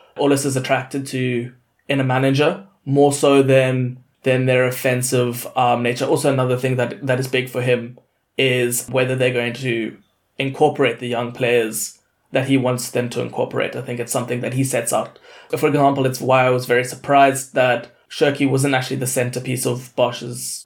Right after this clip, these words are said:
reign here, because not only was he perfectly primed to kind of, he's eighteen and very, very good already,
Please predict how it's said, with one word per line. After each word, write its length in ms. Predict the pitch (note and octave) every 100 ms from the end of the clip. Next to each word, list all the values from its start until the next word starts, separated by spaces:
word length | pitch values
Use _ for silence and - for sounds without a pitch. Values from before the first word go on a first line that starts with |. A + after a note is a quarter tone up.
| -
reign 420 | C3 B2+ C3+ C#3+
here, 280 | C3+ C3 B2
because 560 | B2 B2+ C3 A#2+ B2+ -
not 180 | D3
only 180 | D3 D3+
was 160 | D3 C#3
he 100 | C#3
perfectly 440 | C#3+ C3+ C3 C3
primed 300 | C3 B2+ B2
to 80 | B2
kind 180 | B2+ B2
of, 80 | A#2+
he's 200 | C3 C3
eighteen 600 | B2+ B2+ C3+ B2+ B2 A#2+
and 180 | B2+ B2
very, 220 | B2 A#2
very 220 | A#2 A2+ A2+
good 200 | A#2+ A2+
already, 440 | A#2 A2+ A2+